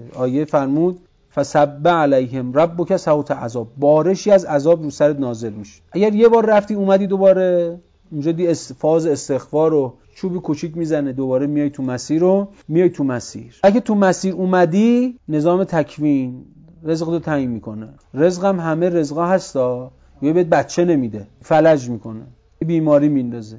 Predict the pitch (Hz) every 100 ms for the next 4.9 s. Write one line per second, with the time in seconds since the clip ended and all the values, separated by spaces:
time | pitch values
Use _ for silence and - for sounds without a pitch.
0 | 139 143 156 156 - 139 127 117 113 107
1 | 110 135 147 147 143 143 151 160 147 143
2 | 135 120 _ 135 131 156 156 131 127 139
3 | 151 135 - 143 165 175 175 139 135 131
4 | 127 156 180 185 165 143 156 -